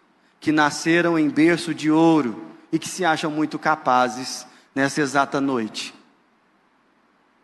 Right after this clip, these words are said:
A grande questão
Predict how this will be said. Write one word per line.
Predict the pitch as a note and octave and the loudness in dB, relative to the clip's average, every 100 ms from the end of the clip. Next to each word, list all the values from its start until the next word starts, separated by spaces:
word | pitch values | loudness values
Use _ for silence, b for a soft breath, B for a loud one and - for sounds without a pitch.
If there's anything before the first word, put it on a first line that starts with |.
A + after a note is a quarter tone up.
| _ _ _ _ _ _ _ _ _ _ b b b _ _ _ _ _ _ _ _ _ - | _ _ _ _ _ _ _ _ _ _ b b b _ _ _ _ _ _ _ _ _ -4
A | |
grande | F3 B3 D#4 - | 2 4 6 4
questão | - E3 - - D#3 C3+ | 0 0 -2 -2 -2 -2